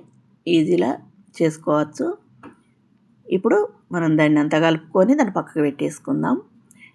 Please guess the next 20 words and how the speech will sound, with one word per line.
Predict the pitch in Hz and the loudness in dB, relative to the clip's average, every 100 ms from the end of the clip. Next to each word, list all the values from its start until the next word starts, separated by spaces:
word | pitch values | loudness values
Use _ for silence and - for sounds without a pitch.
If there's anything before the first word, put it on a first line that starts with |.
| _ | _
ఇప్పుడు | 175 170 190 359 523 _ 156 | -2 0 0 -2 -4 _ -2
మనం | 151 151 | 2 2
వడలు | 151 160 180 | 4 4 4
ఎలా | 190 175 | 4 4
చేయాలి | 175 165 151 156 | 4 4 4 2
అన్నది | 147 156 294 427 | 0 0 2 2
వీడియోలోకి | 330 190 170 165 156 | 2 2 4 2 2
అయితే | 147 147 | -2 0
వెళ్దాం | 220 160 139 | 2 2 2
పదండి. | 156 139 - - - _ _ _ _ _ _ _ _ _ - | -2 -6 -6 -8 -12 _ _ _ _ _ _ _ _ _ -16
ఇప్పుడు | 185 202 | -6 -2
ఇక్కడ | 190 165 175 320 - | 0 2 2 0 -2
ఒక | - 214 | -4 -2
గిన్నె | 202 214 190 | -2 0 2
పెట్టుకొని | 202 190 - 160 160 262 415 - _ _ - | 2 0 -2 0 2 0 -2 -14 _ _ 0
దాంట్లోకి | 170 175 190 214 190 285 349 | 4 4 4 2 2 2 4
రెండు | 311 240 170 233 | 4 2 0 0
కప్పుల | 214 180 170 254 | 0 0 0 0
సగ్గుబియ్యం | 285 294 196 165 147 127 | 2 0 0 2 2 2
తీసుకోవాలి. | 135 147 - 131 120 | 0 -4 -8 -8 -6